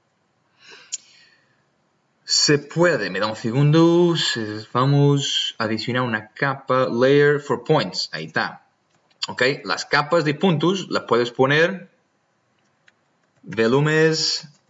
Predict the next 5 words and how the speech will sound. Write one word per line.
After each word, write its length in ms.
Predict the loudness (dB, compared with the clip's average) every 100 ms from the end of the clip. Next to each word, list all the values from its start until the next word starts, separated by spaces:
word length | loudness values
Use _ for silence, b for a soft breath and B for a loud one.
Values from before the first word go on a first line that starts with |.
| -4
de 840 | 0 2 4 4 4 2 -2 -12 _ _ _ _ _ -18 -18 _ -20 -20 _ _ _ _ _ _ _ _ _ _ -6
ranero, 520 | -4 -2 -4 -6 -12 _ _ -18 -18
ok, 120 | -2 0 0 -2 -16 _ _ _ _ _ _
o 260 | 4 4 4
volúmenes 880 | 2 2 4 4 2 0 -4 -6